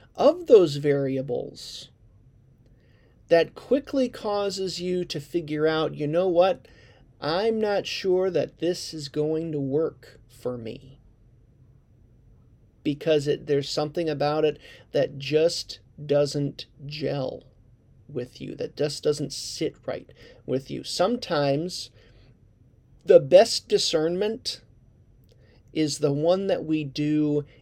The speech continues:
in the midst of a new situation. We can do all the discernment that we want beforehand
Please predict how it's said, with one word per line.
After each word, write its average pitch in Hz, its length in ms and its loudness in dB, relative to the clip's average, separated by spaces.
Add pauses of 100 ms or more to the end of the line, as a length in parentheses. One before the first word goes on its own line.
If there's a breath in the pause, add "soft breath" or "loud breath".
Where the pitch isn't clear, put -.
(140 soft breath)
in 170 300 -2
the 156 80 2
midst - 800 -4 (800)
of 135 160 0
a 131 80 2
new 127 200 0
situation. 123 840 -8
We 165 120 -2
can 220 160 -4
do 196 200 4
all 185 180 6
the 202 120 2
discernment 185 720 -2 (380 loud breath)
that 151 200 0
we 151 160 0
want 147 320 0
beforehand 139 880 0